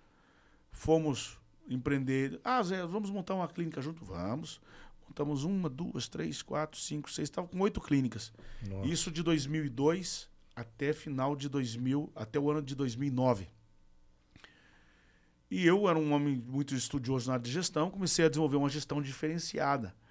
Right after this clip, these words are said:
Speaker 1: Eu estava no momento certo, na hora certa.
Speaker 2: Uhum.
Speaker 1: Eu estava na oportunidade, no time do negócio. Isso é muito importante a gente entender. O momento, o time do negócio, se ele se, se cabe a tua ideia ou não.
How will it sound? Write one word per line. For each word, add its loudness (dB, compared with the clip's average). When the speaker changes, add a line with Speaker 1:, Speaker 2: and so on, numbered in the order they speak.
Speaker 1:
Eu 6
estava 6
no 4
momento 2
certo, 4
na 2
hora 2
certa. -2
Speaker 2:
Uhum. -10
Speaker 1:
Eu -6
estava 2
na 4
oportunidade, 0
no -4
time 4
do -4
negócio. -8
Isso -8
é -6
muito -6
importante 2
a -2
gente -10
entender. -6
O -4
momento, 2
o -8
time 4
do 0
negócio, -2
se -8
ele -6
se, -8
se -4
cabe 0
a -2
tua 4
ideia 4
ou -4
não. 0